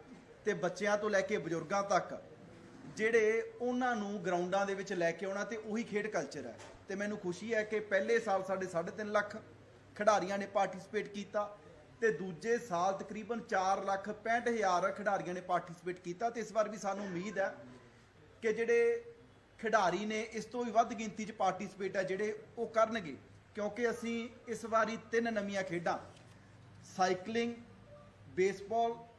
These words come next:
ਤੇ ਤਾਈਕਵਾਂਡੋ ਜਿਹੜੀਆਂ ਨੇ ਉਹ ਐਡ ਕੀਤੀਆਂ।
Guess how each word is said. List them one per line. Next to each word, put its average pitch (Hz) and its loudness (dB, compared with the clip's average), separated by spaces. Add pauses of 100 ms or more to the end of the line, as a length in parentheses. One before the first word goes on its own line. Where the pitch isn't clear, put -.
(280)
ਤੇ 220 2
ਤਾਈਕਵਾਂਡੋ 185 0 (340)
ਜਿਹੜੀਆਂ 220 0
ਨੇ 208 -2 (140)
ਉਹ 233 -2
ਐਡ 180 2
ਕੀਤੀਆਂ। 220 -4